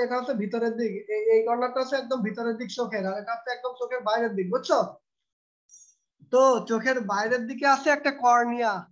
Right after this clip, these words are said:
কর্নিয়া, ঠিক আছে? কর্নিয়া। তো কর্নিয়ার নিচে দেখো কর্নিয়াজেন কোষ আছে, ঠিক আছে? এখানে দেখো এই যে, এই যে ডট দেওয়া আছে, দুইটা কর্নিয়াজেন কোষ আছে। এবং এই কর্নিয়াজেন কোষের নিচ-, কোষের নিচে দেখো লাল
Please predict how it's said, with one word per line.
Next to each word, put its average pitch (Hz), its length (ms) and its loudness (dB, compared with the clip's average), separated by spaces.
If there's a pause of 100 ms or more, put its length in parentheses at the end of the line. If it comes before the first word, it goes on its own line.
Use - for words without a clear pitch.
(140)
কর্নিয়া, 226 440 0 (120)
ঠিক 247 180 -8
আছে? 285 160 0 (400)
কর্নিয়া। 220 480 0 (400)
তো 196 60 -12 (180)
কর্নিয়ার 240 580 2
নিচে 247 180 -4 (100)
দেখো 254 160 -6 (160)
কর্নিয়াজেন 247 640 0 (120)
কোষ 247 140 -2 (120)
আছে, 180 160 -12 (580)
ঠিক 262 160 -6
আছে? 226 180 -6
এখানে 240 260 -4
দেখো 254 140 -4 (100)
এই 226 80 0
যে, 233 80 -2 (180)
এই 226 120 2
যে 233 140 -4
ডট 233 200 2
দেওয়া 233 200 -2
আছে, 254 120 -6 (100)
দুইটা 233 200 -4 (100)
কর্নিয়াজেন 240 540 -4
কোষ 208 220 -14
আছে। 175 160 -16 (600)
এবং 208 220 0
এই 247 120 2
কর্নিয়াজেন 233 500 0
কোষের 254 260 -4 (100)
নিচ-, 240 260 -4
কোষের 247 320 -4
নিচে 233 240 -4
দেখো 247 160 -6 (100)
লাল 240 140 -2